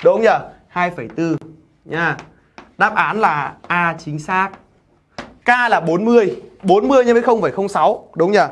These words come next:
Hai phẩy tư Newton nha. Hai bảy là A. Được chưa? Hai bảy là A. Rồi, sang câu thứ, còn chỗ ông nhỉ? Đây. Sang câu thứ hai mươi tám. Sang câu hai mươi tám nha.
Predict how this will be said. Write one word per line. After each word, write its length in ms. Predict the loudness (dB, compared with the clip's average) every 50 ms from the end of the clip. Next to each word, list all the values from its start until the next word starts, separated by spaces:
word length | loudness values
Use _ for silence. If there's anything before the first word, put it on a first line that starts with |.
| -6 -16 -20 _
Hai 260 | -4 0 0 0 0
phẩy 180 | 0 -2 -4 -4
tư 260 | 0 2 4 4 4
Newton 380 | 4 2 2 2 2 2 2 0 -6 -12 -18 -20 _ _ _ _
nha. 300 | -4 0 0 0 0 -2 -6 -12 -18 -20 -20 _ _ _
Hai 200 | -2 0 2 2
bảy 220 | 2 2 0 0
là 140 | 0 0 -2
A. 440 | 0 0 0 0 0 0 -2 -6 -10 -18 _ _ _ _ _ _ _
Được 100 | -6 -4 0
chưa? 260 | 2 2 2 2 0 -4 -10 -20 _ _ _ _
Hai 160 | -4 -4 -2
bảy 160 | -2 -2 -4
là 100 | -4 -8 -8 -8
A. 180 | -8 -8 -8 -8 -10 -12 -16 _ _ _ _ _ _ _ _ _ _ _ _ _ _ -8
Rồi, 520 | -2 0 2 2 2 2 0 0 -2 -2
sang 500 | -6 -6 -2 0 0 0 0 -2 -4 -2
câu 380 | 0 0 2 2 2 0 -2 -4
thứ, 400 | -4 -4 -2 -2 -2 -4 -4 -6 -10 -14 _ _ _ _ _ _ _ _ _ _ _ _ _ _ _
còn 180 | -6 -6 -6 -4
chỗ 60 | -4 -6
ông 140 | -6 -6
nhỉ? 60 | -8 -10 -14 -8 -4
Đây. 240 | -2 -2 -2 -2 -4 -10 -16 _ _ _ _ _ _
Sang 340 | -2 0 0 0 0 -2
câu 300 | -4 -2 0 0 0 0
thứ 400 | -2 -2 -4 -4 -4 -4 -4 -6 -8 -12 -12
hai 180 | -8 -6 -6 -4
mươi 140 | -4 -4 -2
tám. 320 | -2 -2 -2 -4 -6 -8 -10 -16 _ _ _ _ _ _ _ _ _ _ _ -14 -14 -14 -16 -20 -20 _ _ _
Sang 160 | -6 -4 -2
câu 100 | -2 -2
hai 140 | 0 -2 -2
mươi 40 | 0
tám 220 | -2 -2 -2 0
nha. 240 | -2 -2 -2 -4 -8